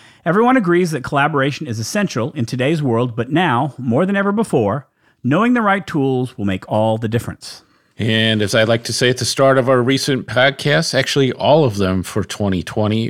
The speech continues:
Speaker 2: what a difference another week or two makes. And the big changes just keep rolling along. In our last episode, we went all in, and I mean all in, on virtual reality and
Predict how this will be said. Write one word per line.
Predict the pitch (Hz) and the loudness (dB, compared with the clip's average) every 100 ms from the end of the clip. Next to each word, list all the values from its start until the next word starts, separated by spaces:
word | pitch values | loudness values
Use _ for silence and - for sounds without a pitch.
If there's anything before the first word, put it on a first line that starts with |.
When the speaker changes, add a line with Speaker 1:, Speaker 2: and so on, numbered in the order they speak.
| - | -6
Speaker 2:
what | 113 113 120 151 - | -8 -2 2 0 0
a | 101 | -4
difference | 117 107 131 127 - | -2 0 0 0 0
another | 131 113 110 110 | 0 2 2 2
week | 127 160 | 0 0
or | 127 | -4
two | - 101 | 0 0
makes. | 85 69 - - - - - - | 0 -4 -8 -12 -14 -16 -16 -2
And | 104 98 | 0 2
the | 95 | 0
big | 85 98 107 113 | 0 2 2 0
changes | - 113 123 143 123 | 0 0 0 -2 -4
just | 92 - - | -6 -10 -10
keep | - 104 117 | -4 -4 -2
rolling | 95 92 101 123 123 | -4 0 2 2 0
along. | 120 117 110 101 76 65 - - - - | 0 0 2 0 -2 -10 -18 -18 -14 0
In | |
our | 113 | 4
last | 139 156 - | 4 2 -2
episode, | 131 - 139 135 | -6 0 2 2
we | 127 143 | 2 2
went | 131 131 127 - | 2 0 0 2
all | 117 120 113 | 4 4 2
in, | 120 113 | 0 0
and | 113 101 | -2 0
I | 120 120 | 2 2
mean | 120 107 117 117 - - | 2 2 2 0 -4 0
all | 113 123 110 90 | 4 6 4 0
in, | 82 76 67 - | -6 -8 -12 -10
on | 95 95 82 | -4 -4 -2
virtual | 98 - 104 | -4 -2 -2
reality | 92 85 87 92 95 104 | -2 0 2 2 0 -2
and | 98 87 85 | -2 -2 -4